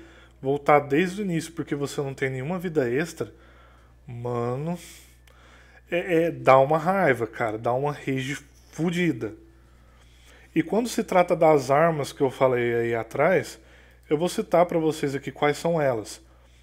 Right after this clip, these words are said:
Que no caso é a Stygius, que é a espada inicial do game, o Koronashi, que é um arco e flecha, a Aegis, que é um escudo,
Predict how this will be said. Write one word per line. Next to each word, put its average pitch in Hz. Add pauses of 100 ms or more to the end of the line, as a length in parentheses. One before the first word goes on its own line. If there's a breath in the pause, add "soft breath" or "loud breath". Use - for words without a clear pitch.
(800 soft breath)
Que 165
no 165
caso 131
é 135
a -
Stygius, 185 (640 soft breath)
que 151
é 139
a 131
espada 139
inicial 131
do 151
game, 180 (840 soft breath)
o 143
Koronashi, 180
que 143
é 127
um 131
arco 123
e -
flecha, 175 (500 soft breath)
a 165
Aegis, 185
que -
é 131
um 135
escudo, 202